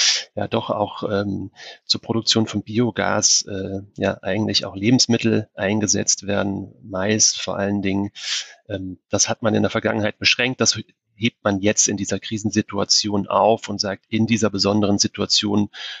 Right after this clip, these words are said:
wollen wir so viel wie möglich Energie produzieren und dazu gehört eben auch, ähm, die Biogasproduktion und die soll dann in die Verstromung gehen. Gleichzeitig wird dafür gesorgt, über die, über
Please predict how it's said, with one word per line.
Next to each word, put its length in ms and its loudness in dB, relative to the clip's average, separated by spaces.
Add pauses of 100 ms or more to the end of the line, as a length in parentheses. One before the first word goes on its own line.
(100)
wollen 340 2
wir 120 2
so 100 -2
viel 420 4
wie 100 0
möglich 360 2
Energie 580 0
produzieren 720 0
und 180 -6
dazu 320 0
gehört 380 -2
eben 340 -6
auch, 300 -2 (480)
ähm, 420 -6 (120)
die 60 -4
Biogasproduktion 1080 0
und 160 -10
die 80 -12
soll 180 -4
dann 160 -6
in 80 -10
die 80 -10
Verstromung 640 2
gehen. 300 -6 (500)
Gleichzeitig 600 0
wird 340 -2
dafür 360 -2
gesorgt, 500 0
über 240 -4
die, 420 -12
über 320 -10